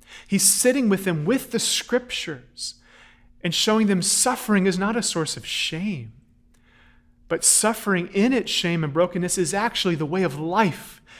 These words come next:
It's the way of victory and how God defeats all evil and sin and death. And so that's what we have to do,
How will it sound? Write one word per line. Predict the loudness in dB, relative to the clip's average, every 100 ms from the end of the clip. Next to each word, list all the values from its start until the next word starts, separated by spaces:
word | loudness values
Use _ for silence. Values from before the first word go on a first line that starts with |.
| -20 -4
It's | -4 0
the | -2
way | 2 0
of | 0
victory | -6 0 2 2 0 -2 -2
and | -2
how | -4 -4
God | 0 -2 0
defeats | -2 -6 -6 -2 -2 0 -6 -6 -20 -18 2
all | 6 8 6 4 0 -8 -2
evil | 4 4 2 -6 -10 -18 -10
and | -6
sin | -4 -2 -2 -4 -10 -18 _ -10
and | -8 -6
death. | -8 -10 -14 -20 _ _ _ _ -20 -20 -20 -8
And | -4
so | -2
that's | -2 -2
what | -2
we | -2
have | -4 -4
to | -6
do, | -4 -4 -6